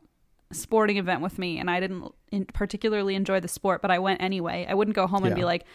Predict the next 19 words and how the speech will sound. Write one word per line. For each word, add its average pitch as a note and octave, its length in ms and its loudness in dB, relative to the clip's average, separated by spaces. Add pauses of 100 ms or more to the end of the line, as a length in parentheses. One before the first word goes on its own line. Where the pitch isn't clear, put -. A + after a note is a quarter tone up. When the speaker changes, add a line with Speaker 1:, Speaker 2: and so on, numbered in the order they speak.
(240)
Speaker 1:
"Wow, G3 240 8
I F#3 80 10
don't G#3 200 2
like F#3+ 220 0
watching F3+ 340 4
the F3+ 80 -2
sport. F3+ 440 0
I'm G3+ 120 2
gonna F#3 140 0
give F3+ 180 -2
it F3+ 80 -2
a F3+ 40 -2
shitty F3 300 -6
review." F3+ 560 -4 (1300)
Speaker 2:
Yeah. A#2+ 360 2
Speaker 1:
Like, B3+ 140 4
you D4+ 140 4
knew D#4+ 340 8
it. A#3+ 220 0